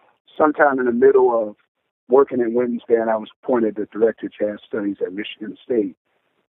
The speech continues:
and was, you know, on the road a lot and trying to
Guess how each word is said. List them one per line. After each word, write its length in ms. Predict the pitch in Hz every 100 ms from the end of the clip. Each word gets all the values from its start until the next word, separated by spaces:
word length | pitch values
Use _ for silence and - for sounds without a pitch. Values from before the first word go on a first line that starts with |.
| -
and 260 | 117 107 104
was, 160 | 95 _ _
you 80 | 175
know, 140 | 165 127
on 200 | 143 135
the 60 |
road 300 | 123 139 135
a 80 | 123
lot 320 | 117 117 113 -
and 100 | 104
trying 300 | - 113 110
to 160 | 98